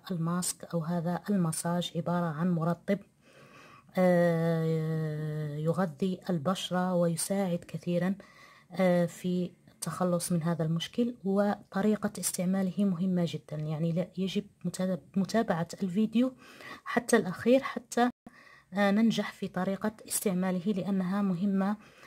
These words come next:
جدًا. آه، قبل ما أبدأ في كل هذا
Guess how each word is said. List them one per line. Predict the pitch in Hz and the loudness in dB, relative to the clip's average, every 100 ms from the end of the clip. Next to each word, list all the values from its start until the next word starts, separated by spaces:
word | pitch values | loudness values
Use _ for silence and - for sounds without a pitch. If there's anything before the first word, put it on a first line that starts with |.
| - - | -20 -10
جدًا. | 160 165 - 123 - _ _ _ - - 175 | -4 -4 -4 -8 -8 _ _ _ -16 -10 -2
آه، | 180 175 | 0 0
قبل | 175 240 220 202 | 2 2 4 4
ما | 190 180 | 2 0
أبدأ | 151 208 139 175 | 0 -2 0 -2
في | - 190 | -2 -6
كل | 175 - 208 | -2 0 2
هذا | 165 160 175 | 0 -2 -2